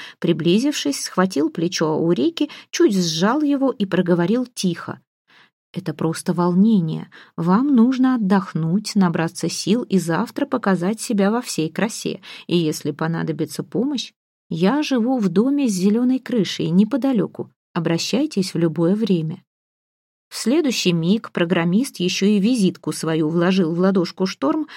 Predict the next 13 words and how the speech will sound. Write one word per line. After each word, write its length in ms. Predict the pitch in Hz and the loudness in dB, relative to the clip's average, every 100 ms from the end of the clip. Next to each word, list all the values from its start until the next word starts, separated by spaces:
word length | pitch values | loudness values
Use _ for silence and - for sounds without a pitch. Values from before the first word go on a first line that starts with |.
| - | -14
осторожно 540 | - 214 214 247 330 294 | -8 -4 -2 -2 0 2
накрыв 380 | 226 190 233 - | 0 2 -2 -2
карточку 560 | - 214 240 269 - | -2 -2 -2 -10 -4
её 320 | 226 190 170 180 | 2 2 4 2
же 140 | 220 | 0
пальцами. 680 | - 175 165 - 160 208 - _ _ _ _ _ | -2 -4 -4 -6 -8 -8 -12 _ _ _ _ _
"Звоните, 760 | - 160 165 165 175 254 - - _ _ | -8 -4 -2 2 2 0 -6 -14 _ _
я 240 | 165 185 | 2 4
на 140 | 175 170 | 4 0
связи 480 | - 175 269 247 | 0 0 2 0
день 360 | 170 175 180 220 | 2 4 2 2
и 80 | 202 | 4
ночь". 420 | 196 160 139 - | 4 2 -6 -14